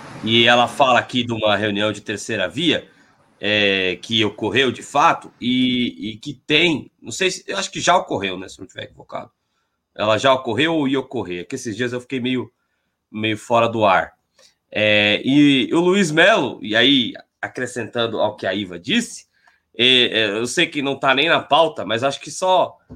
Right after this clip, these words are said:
só pra não, só pra atender o pessoal, é, dizendo que a Globo tinha apostado no picareta do Luciano Huck, né?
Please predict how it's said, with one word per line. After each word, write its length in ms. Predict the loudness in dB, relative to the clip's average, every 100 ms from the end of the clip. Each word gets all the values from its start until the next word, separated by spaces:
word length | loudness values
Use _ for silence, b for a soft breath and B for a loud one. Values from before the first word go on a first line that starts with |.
| -14
só 160 | -6 -2
pra 180 | 0
não, 320 | 0 -2 -6 -6
só 160 | -6
pra 140 | -4 -4
atender 260 | -4 -4
o 60 | -6
pessoal, 540 | -6 -2 4 4 2 -6 _ _ _ _
é, 1400 | -2 2 4 2 2 -2 -2 -4 -6 -6 -8 -10 -12 -16 -20 _ -20 -6
dizendo 340 | -4 -2 -2
que 60 | 0
a 80 | 0
Globo 260 | 0 -6
tinha 140 | -4 -6
apostado 580 | -6 -4 0 0 -4 -16 _ _ _ _
no 140 | -12 -6
picareta 540 | -4 0 2 0 -4
do 120 | -8
Luciano 440 | -8 -6 -4 -2 0
Huck, 520 | 2 2 -2 -2 -2
né? 340 | 0 0 -2